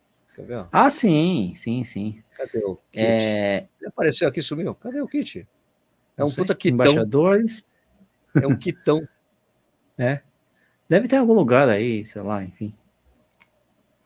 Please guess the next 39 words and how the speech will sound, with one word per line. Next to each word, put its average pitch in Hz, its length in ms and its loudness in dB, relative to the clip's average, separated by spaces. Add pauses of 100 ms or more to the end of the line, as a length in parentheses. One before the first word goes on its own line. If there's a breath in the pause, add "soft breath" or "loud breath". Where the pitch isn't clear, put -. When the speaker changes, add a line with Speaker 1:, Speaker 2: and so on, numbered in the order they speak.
(220)
Speaker 1:
Sumiu, 269 420 -2
é 123 40 0
um 113 40 -4
puta - 240 -10
kit - 300 -8
louco. 160 320 -4
Cadê? 147 200 -4
Speaker 2:
Clica 196 140 4
no 240 140 2
quarenta 202 260 2
e 139 60 6
dois 120 300 2
aí, 135 120 0
sei 101 160 -6
lá. 117 220 -6 (240)
Será 123 220 -8
que - 80 -20
tem? 143 260 -8
Não 120 100 -8
tem? - 180 -6
Ih, 160 200 2
não, 113 220 -4
sumiu. 110 460 -6 (2000)
Speaker 1:
O 135 160 -2
evento. 117 280 -2
Speaker 2:
Ah, 180 200 6
que 220 120 2
Speaker 1:
Kits. - 320 2 (800)
Então, 110 180 -6
peraí. 101 300 -6 (600)
Ei! 208 360 2
Speaker 2:
Nossa, 165 320 8
aí 139 140 6
tá 135 120 2
aí. 123 160 4 (120)
Porra, 123 300 4
tem 135 140 -4
tudo 135 280 0
aí. 113 200 -2